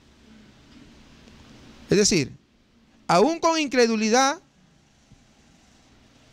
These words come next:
los que creen en el Señor, los hijos de Dios, pueden poner las manos y sanar. ¿Sí o no?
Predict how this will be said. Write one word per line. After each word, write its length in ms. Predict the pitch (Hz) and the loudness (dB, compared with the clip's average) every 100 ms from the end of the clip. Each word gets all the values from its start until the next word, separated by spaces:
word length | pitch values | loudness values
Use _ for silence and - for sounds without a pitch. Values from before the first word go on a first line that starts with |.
| - - - - - - | -20 -20 -20 -20 -20 -2
los 300 | 131 151 175 | 0 2 0
que 220 | 208 185 | -2 -4
creen 420 | - 220 254 254 | -2 -2 -2 -2
en 60 | 233 | -2
el 100 | 214 | -4
Señor, 500 | 208 214 208 190 165 - _ _ _ _ | -2 -2 -2 -2 -4 -12 _ _ _ _
los 160 | - 104 | -4 -2
hijos 220 | 220 254 | 0 2
de 80 | 247 | 0
Dios, 580 | 220 254 233 175 - - _ _ _ _ _ _ _ | 2 2 2 0 -6 -16 _ _ _ _ _ _ _
pueden 220 | 160 202 | -2 -2
poner 220 | 208 220 | -2 -2
las 160 | 226 190 | 0 -2
manos 500 | 214 262 190 147 - _ _ _ _ _ _ _ _ _ _ | -2 -2 -2 -6 -10 _ _ _ _ _ _ _ _ _ _
y 60 | - | -6
sanar. 400 | 117 160 151 120 - _ _ - | -2 -2 -2 -6 -14 _ _ -8
¿Sí 160 | - 196 | -2 0
o 80 | |
no? 200 | 160 131 | 0 -4